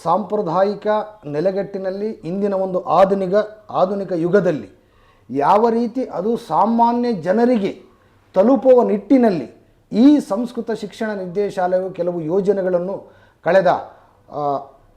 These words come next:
ಹತ್ತು ವರ್ಷಗಳಿಂದಲೂ ಸಹ ಹಮ್ಮಿಕೊಂಡು ಬಂದಿದ್ದು,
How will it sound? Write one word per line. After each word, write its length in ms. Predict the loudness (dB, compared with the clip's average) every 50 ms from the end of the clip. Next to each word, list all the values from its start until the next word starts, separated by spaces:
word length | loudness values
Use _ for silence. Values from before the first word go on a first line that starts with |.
| _ -6
ಹತ್ತು 280 | -6 -6 -2 0 4 6
ವರ್ಷಗಳಿಂದಲೂ 720 | 6 6 4 2 -2 -4 -4 -4 -4 -6 -4 -4 -4 -4
ಸಹ 320 | -4 -4 -4 -2 -2 -2 -4
ಹಮ್ಮಿಕೊಂಡು 440 | -6 -6 -6 -6 -4 -4 -4 -4 -4
ಬಂದಿದ್ದು, 640 | -4 -4 -4 -4 -4 -4 -2 -2 -4 -4 -4 -14 -20